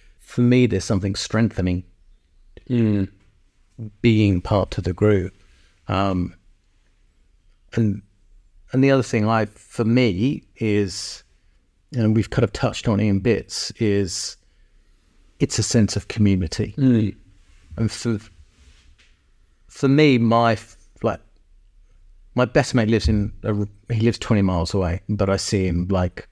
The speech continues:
Speaker 1: once every three months.
Speaker 2: Mm.
Speaker 1: My other best mate, he lives in the West Country. My other mate lives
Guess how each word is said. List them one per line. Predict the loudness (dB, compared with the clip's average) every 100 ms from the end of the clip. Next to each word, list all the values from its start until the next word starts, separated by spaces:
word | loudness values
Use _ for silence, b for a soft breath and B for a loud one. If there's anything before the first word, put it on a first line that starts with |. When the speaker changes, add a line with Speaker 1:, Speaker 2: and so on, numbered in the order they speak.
| _
Speaker 1:
once | -2 -2 0 -2
every | -4
three | -2 0
months. | 0 -2 -10 -12 -12 -8
Speaker 2:
Mm. | -4 -4 -4 -6 -2
Speaker 1:
My | 2
other | 2
best | 0 -2 -2
mate, | -2 -4 -14 -20 -20 _ -20 _ -20 -20 _ -8
he | -2 0
lives | 2 2 0 -6 -12 -16 _
in | 0 2
the | 4
West | 2 2
Country. | -4 -4 -4 -4
My | 0
other | 0 0
mate | 0 -2 -2
lives | -2 -2 -8